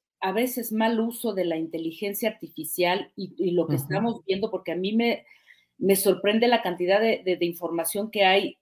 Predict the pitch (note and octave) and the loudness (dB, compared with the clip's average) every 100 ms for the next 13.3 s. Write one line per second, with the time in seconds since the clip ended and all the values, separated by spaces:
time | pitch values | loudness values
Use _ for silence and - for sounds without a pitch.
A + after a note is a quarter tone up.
0 | _ - - G#3 F#3+ F#3 - F#3+ F#3 - | _ -12 -4 0 0 0 -2 0 0 0
1 | - F#3+ F#3 - A3+ A#3 A#3 G#3+ G#3 G#3 | -2 0 0 2 4 6 4 2 0 0
2 | A3 A3 F#3+ F3+ F3 F3 F3 G3 G3 G#3 | 0 -2 -4 -2 -2 -2 0 -2 0 -2
3 | G3+ F3+ F3 F3 F#3+ G#3 F#3+ F3+ E3 E3 | 0 0 0 0 -4 -4 -4 -2 -4 -2
4 | D#3 D#3+ D#3+ E3 D#3+ D#3 D#3+ G3 A3+ G#3 | -2 0 0 -2 -4 -6 -6 -2 0 -2
5 | - F3+ G3 F#3+ F3+ A3 A3+ - - - | -4 -4 -4 0 0 0 0 -4 -20 -20
6 | - _ - A#3 B3 C4+ D4 - F#3+ G3 | -20 _ -4 4 6 6 4 -2 -4 0
7 | B3 B3+ A#3+ A3+ B3 A#3+ B3+ C4+ F#3+ G#3+ | 2 4 6 4 0 0 4 4 4 6
8 | G#3+ A3+ A#3+ C#4+ - _ _ _ - A3 | 8 8 6 0 -4 _ _ _ -4 4
9 | A#3 B3 B3+ C4+ C4 G3+ F#3 F#3 G3 G3+ | 8 8 8 4 4 -2 -2 0 4 4
10 | G#3 B3+ C4 A#3+ - _ - - F3 F3+ | 6 6 6 6 0 _ -10 -6 0 2
11 | G3 A#3 B3+ - G3 D#3+ - F#3 F3 F3 | 4 4 2 0 -2 -4 -4 -4 -2 -2
12 | E3 D#3+ A3 B3+ B3 G#3+ G#3+ - B3 - | -2 -2 0 0 0 -2 -2 -2 -4 -2
13 | G3+ D#3+ | 0 0